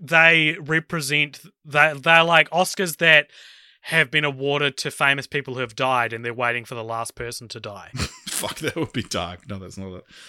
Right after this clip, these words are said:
Speaker 1: Is it people who have donated the, their Oscar to the museum?
Speaker 2: Uh, so yeah, the nineteen are either ones that people have donated, or if you want to sell your Oscar, this is, like,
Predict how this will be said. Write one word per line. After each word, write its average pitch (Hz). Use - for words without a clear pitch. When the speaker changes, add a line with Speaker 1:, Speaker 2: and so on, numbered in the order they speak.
Speaker 1:
Is 165
it 170
people 180
who 175
have 156
donated 147
the, 131
their 127
Oscar 127
to 135
the 113
museum? 113
Speaker 2:
Uh, 160
so 175
yeah, 160
the 160
nineteen 160
are 113
either 120
ones 104
that 113
people 107
have 92
donated, 104
or 131
if 131
you 135
want 131
to 127
sell 110
your 101
Oscar, 101
this 101
is, 101
like, 98